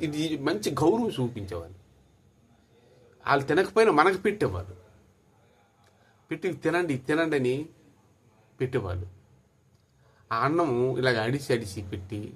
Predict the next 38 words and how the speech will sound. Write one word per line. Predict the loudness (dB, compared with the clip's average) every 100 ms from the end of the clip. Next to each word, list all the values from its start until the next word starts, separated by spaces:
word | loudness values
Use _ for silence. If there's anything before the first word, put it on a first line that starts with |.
| -8
గుడ్లు | -4 2 4
అప్పుడు | 4 4 0 2
ఈ | 2 2
నే-, | 2 2 2 2
ఈ | 0 0
బాయిలర్ | 4 6 6 4
గుడ్లు | 2 0 2
గట్ట | 2 0 0
లేవు | 0 0
కదా. | -2 -4 -10 -16 -20 -20 -20 -20 -20 -20 -14 -6
అప్పుడు | -4 -2 0 0 -2
గుడ్లు | -2 0
ఏంటంటే | 0 0 -6 -6 -2
నాటుకోడి | 2 4 2 0 0 2
గుడ్డు, | 0 -6 -4 0
కోడి | 2 0
గుడ్డు | -4 -6
ఉండేది. | -6 -6 -8 -10 -18 -20 -18 -16 -14 -4
అవి | 2 6
ఆ | 8 8
పక్కింటికి | 4 2 0 -2 0
వెళ్ళి | 0 0 -4 -4
మా | 0 2
ఇంటికి | 2 2 2
బాబు | 2 6 6 6
ఆ, | 4 4 4 2
మా | 2
అక్క | 0 0
కొడుకు | -2 -2 -2
వచ్చాడు | -4 -2 0
ఏదేదో | 2 2 0
చెప్పి | -2 -6 -6
చుట్టాలు | -6 -2 2 2
వచ్చారని | 0 -6 -6
చెప్తే | -8 -8 -8 -8 -10 -20 -20 -20 -20 2
వాళ్ళు | 8 8 6
గుడ్డు | 0 -2
ఇచ్చేవాళ్ళు. | -4 -2 -4 -4